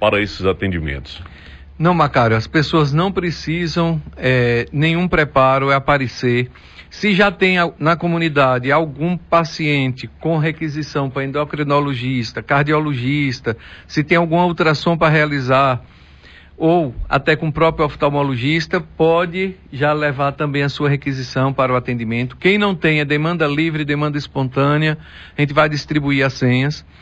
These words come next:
Speaker 2: E a gente abre um parêntese aqui apenas para as mulheres que vão realizar preventivo, que elas procurem a recepcionista na un-,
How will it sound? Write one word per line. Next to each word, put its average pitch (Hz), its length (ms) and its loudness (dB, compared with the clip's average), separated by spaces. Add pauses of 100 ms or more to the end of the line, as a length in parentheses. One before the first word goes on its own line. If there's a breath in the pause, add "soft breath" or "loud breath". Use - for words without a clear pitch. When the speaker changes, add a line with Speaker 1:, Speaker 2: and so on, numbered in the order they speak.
(320 soft breath)
Speaker 2:
E 180 100 4
a 185 80 6
gente 190 300 2
abre 185 240 2
um 185 80 -2
parêntese 165 480 0
aqui 165 420 -2
apenas 190 560 2
para 180 220 2
as 170 80 -2
mulheres 160 420 0
que 170 100 -2
vão 160 160 0
realizar 151 460 2
preventivo, 139 800 -2 (540 soft breath)
que 170 100 2
elas 175 220 2
procurem 220 800 0 (240)
a 156 80 0
recepcionista 175 1000 0
na 175 140 0
un-, 170 160 -4